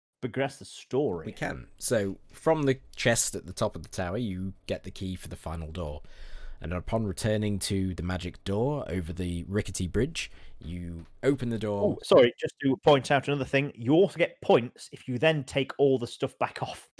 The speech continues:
Speaker 1: <laughs> If you take off the brooch
Speaker 2: Oh,
Speaker 1: and then
Speaker 2: really?
Speaker 1: take off, yes.
Speaker 2: I think we missed that.
Speaker 1: Uh, no, I think we did.
Speaker 2: Oh, we took everything off again. Okay, fair enough.
Speaker 1: Yeah.
Speaker 2: Fair enough. Um, so yeah, you unlock the door and you open it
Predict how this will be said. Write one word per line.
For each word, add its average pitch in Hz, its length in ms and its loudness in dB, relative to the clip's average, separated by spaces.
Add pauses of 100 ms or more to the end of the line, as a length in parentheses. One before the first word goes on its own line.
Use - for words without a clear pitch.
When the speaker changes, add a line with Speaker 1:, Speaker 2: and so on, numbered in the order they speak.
(220)
Speaker 1:
<laughs> 170 60 6 (120)
If - 440 -2
you 143 60 -6
take 147 240 4
off 131 140 -2
the 135 60 -2
brooch 127 560 4 (260)
Speaker 2:
Oh, 160 60 2
Speaker 1:
and 202 100 6
then 240 60 2 (140)
Speaker 2:
really? 85 80 -2
Speaker 1:
take 123 260 -2
off, 120 160 6 (760)
yes. - 480 -2
Speaker 2:
I 131 80 4
think 160 160 2
we 147 80 2
missed 139 300 0
that. 80 180 -8 (300)
Speaker 1:
Uh, 190 240 10
no, 180 160 8
I - 20 -4
think 208 160 0
we 147 80 -2
did. 160 360 0 (220)
Speaker 2:
Oh, 147 100 -2
we 190 100 0
took 190 160 -2
everything 196 240 -2
off 160 140 -4
again. 80 280 -8 (240)
Okay, 101 300 -8
fair 110 180 -8
enough. 107 140 -6
Speaker 1:
Yeah. 147 160 2 (280)
Speaker 2:
Fair - 100 -10
enough. 95 220 -8 (600)
Um, 131 340 4 (400)
so - 160 0
yeah, 180 200 8 (180)
you 117 260 0
unlock 120 380 0
the 107 100 -4
door 110 380 0 (260)
and 98 160 -4
you 95 160 -4
open 113 260 -4
it - 320 8